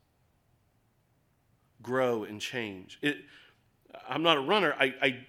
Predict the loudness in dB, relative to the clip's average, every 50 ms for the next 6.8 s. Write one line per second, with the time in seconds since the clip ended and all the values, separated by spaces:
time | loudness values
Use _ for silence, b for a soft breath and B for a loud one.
0 | -2 0 0 0 0 -2 -8 -6 -4 -2 0 0 0 0 -4 -10 -6 -2 -2 -2
1 | -2 -2 -6 -8 -14 -20 _ -6 -2 -2 -2 -2 -4 -6 -4 -4 -6 -6 -6 -4
2 | -2 -2 -2 -4 -8 -12 -14 -14 -12 -10 -10 -8 -8 -6 -4 -2 -2 -2 -2 -6
3 | b b b b b b -12 -10 -4 -4 0 0 0 -2 -2 -6 -4 -2 -2 -2
4 | -4 -4 -6 -4 -4 -2 -2 -4 -4 -6 -8 -2 -2 -2 -2 -2 -4 -6 -6 -6
5 | -6 -8 -8 -6 -8 -6 -6 -6 -8 -10 -10 -10 -10 -8 -6 -4 -2 -2 -2 -4
6 | -6 -10 -10 -10 -12 -16 -10 -6 -4 -4 -4 -6 -6 -10 -14